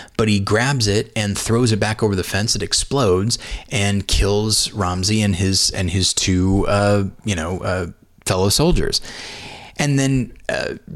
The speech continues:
Doug comes out and sees that Ramsey's still kind of twitching and stuff, so he leans down and, like, holds his hand, and it's supposed to be this nice moment.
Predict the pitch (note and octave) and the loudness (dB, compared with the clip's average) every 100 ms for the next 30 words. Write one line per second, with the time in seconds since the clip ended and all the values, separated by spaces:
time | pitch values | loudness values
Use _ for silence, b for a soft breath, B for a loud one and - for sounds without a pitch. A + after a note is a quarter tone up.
0 | A2 G#2+ A2 G#2+ A2+ G#2 F#2+ G2 G2 F#2 | 0 2 2 2 4 4 2 2 2 2
1 | G#2 F#2+ F#2+ F#2+ F#2+ F#2+ - F#2 - G2 | 2 0 0 0 2 2 2 0 0 -2
2 | F2 - G2 - G2 F#2+ F#2 - F#2+ - | -2 -2 0 2 0 2 0 0 0 0
3 | F#2+ F#2+ G2 G2+ G#2 G2 F#2+ F#2+ G2 F#2+ | 2 2 2 4 4 4 2 2 2 0
4 | F2+ - - G2 F#2+ G2+ F#2 - F#2+ F#2+ | 0 -2 0 0 0 2 2 2 2 2
5 | F#2 F#2 F2 - - G#2+ G#2 G2 G2 F2+ | 2 0 0 -2 0 0 0 0 0 0
6 | - F#2+ G2 - G2 C3 C#3+ G2 | 0 0 0 0 0 2 2 0